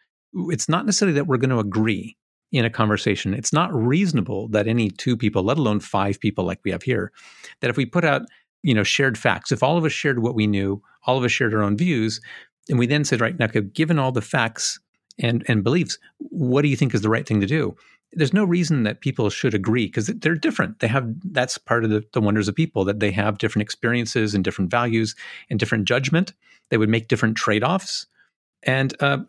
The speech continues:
and so we can't, we can't really aim for, uh, agreement as something, as a reproducible thing we can aim for. But what we can,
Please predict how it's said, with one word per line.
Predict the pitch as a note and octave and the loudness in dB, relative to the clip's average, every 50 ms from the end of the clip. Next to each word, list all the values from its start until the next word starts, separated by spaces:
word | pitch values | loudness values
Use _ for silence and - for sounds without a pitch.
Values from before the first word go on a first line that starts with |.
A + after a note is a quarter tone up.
| - - _ | -14 -14 _
and | - D#3 D#3+ F#3+ E3+ | 0 0 0 0 0
so | - F3 E3 | 0 0 2
we | E3+ E3 | 2 0
can't, | - - G3+ F#3+ - - _ _ _ - | 0 0 0 0 -2 -6 _ _ _ -4
we | C#3 C#3+ | -4 -2
can't | - - E3+ - - | 0 0 0 2 2
really | D3 C#3 C3+ C3 D3 D#3+ | 2 2 2 0 0 2
aim | B2 B2+ C3+ B2 A2+ | 2 2 2 2 0
for, | A2 - - A#2+ G#2 G#2 G2+ G2+ G2 - - - - - - _ - F3 | -2 -2 0 0 2 2 2 0 -2 -4 -10 -20 -20 -20 -20 _ -4 -2
uh, | A2+ - - - | -2 0 0 -2
agreement | A2 - - B2+ E3+ G3+ F#3+ D#3 G#2+ G2+ A2 - - - | -2 0 0 2 2 2 2 2 0 -2 -4 -6 -4 -2
as | A#2 G#2+ - | -2 0 2
something, | B2+ A2+ G#2 G2+ G2+ G#2 - | 2 2 2 2 0 -2 -2
as | A2+ F#2 | -2 0
a | A2 G2+ G2+ B2 D#3+ | 0 0 0 -2 -2
reproducible | B2+ A2+ C3 B2 - B2 G#2 B2 A2+ - - A#2 G#2 | -2 -2 -2 0 -2 -2 0 0 -2 -2 -2 -2 0
thing | A#2+ G#2 G2+ | 2 2 0
we | F#2+ F#2+ | 0 0
can | G#2 G2+ | 0 0
aim | A2 A2 | 0 -2
for. | - G#2 F2 | -4 -4 -4
But | G2+ C#3 F3 | -2 0 0
what | D#3 E3 D#3+ | 0 0 0
we | D#3+ D#3+ D3 | 0 -2 -2
can, | - - - F3 G3 G3+ F3+ C3 G2+ F#2+ G#2 A2+ | -4 -2 0 0 2 2 2 0 0 -2 -2 -4